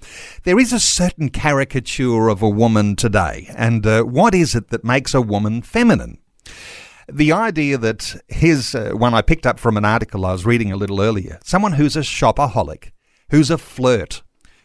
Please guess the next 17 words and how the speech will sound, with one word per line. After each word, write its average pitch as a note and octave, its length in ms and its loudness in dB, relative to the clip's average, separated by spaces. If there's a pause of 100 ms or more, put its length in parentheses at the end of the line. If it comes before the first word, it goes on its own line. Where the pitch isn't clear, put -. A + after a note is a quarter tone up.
who's C#3+ 160 4
disinterested D#3+ 880 0
in B2+ 160 -2
sports, - 760 -2 (440)
who's D3+ 200 4
preoccupied D3+ 960 0
with A2+ 280 -4
high G3+ 220 2
heels D3 460 0
and B2+ 240 0
makeup, B2 440 0 (560)
or C#3 160 6
loving C3 720 0
interior C#3 680 2
design G#2+ 680 -2 (180)
and C3+ 300 0
baking. C#3 560 0